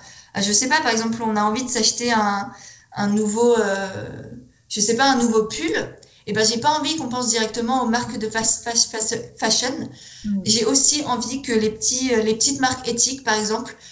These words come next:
Speaker 1: puissent se faire connaître et que ce soit elles qui atterrissent dans les esprits des gens quand ils ont envie de chercher un nouveau pull.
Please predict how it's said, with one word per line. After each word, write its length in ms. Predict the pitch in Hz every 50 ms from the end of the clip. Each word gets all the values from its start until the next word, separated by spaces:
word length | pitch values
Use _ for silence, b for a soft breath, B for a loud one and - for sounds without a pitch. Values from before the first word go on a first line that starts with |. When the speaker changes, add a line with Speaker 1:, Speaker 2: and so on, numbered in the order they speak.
| B B _
Speaker 1:
puissent 300 | - - 294 294 - -
se 60 | 277
faire 240 | 269 240 247 247 254
connaître 400 | - 240 220 233 262 277 - - - - -
et 160 | 220 226 -
que 120 | - 262 262
ce 160 | - 254 226
soit 240 | 196 226 226 - -
elles 240 | 240 262 269 277 -
qui 200 | - - - 240
atterrissent 400 | 226 226 240 240 240 240 254 -
dans 100 | 226 220
les 180 | 214 220 214 226
esprits 340 | 220 - - - 254 247 233
des 140 | 226 214
gens 260 | 208 220 220 - B B B B B B B B
quand 280 | - 240 233 233 - -
ils 340 | 226 226 226 226 220 214 220
ont 40 | 220
envie 200 | 220 220 226 240
de 60 | 240
chercher 300 | - 226 226 - - 226
un 100 | 226 214
nouveau 200 | 214 208 208 190
pull. 280 | - - 202 127 -